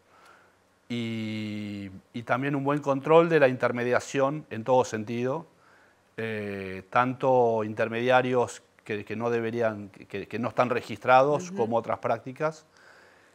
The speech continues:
Speaker 1: y, mm, seguramente un replanteo de la función del Estado a la hora de,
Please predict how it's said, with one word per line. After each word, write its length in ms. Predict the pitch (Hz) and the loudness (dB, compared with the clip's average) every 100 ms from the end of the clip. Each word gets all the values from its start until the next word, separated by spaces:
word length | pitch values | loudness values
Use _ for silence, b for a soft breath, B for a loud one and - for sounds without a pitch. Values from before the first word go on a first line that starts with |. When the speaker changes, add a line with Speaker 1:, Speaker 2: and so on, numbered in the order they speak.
| b - | b -6
Speaker 1:
y, 880 | 123 117 117 113 113 110 110 107 104 | -2 -2 -2 -2 -2 -2 -4 -4 -4
mm, 340 | 104 101 101 - _ _ _ - | -6 -6 -10 -12 _ _ _ -12
seguramente 800 | - 147 156 151 165 170 165 160 | -2 0 6 6 6 2 2 2
un 100 | 139 | 2
replanteo 720 | 139 127 127 127 147 151 156 | 0 4 4 4 0 4 4
de 140 | 139 127 | 2 2
la 140 | 120 | 2
función 520 | - 127 117 156 156 | 0 -6 -4 -2 -2
del 140 | 151 127 | 0 -2
Estado 460 | - 139 147 143 | 4 6 6 4
a 60 | 127 | 6
la 180 | 120 120 | 6 6
hora 320 | 131 135 123 | 4 2 2
de, 420 | 120 123 143 | 0 -4 -6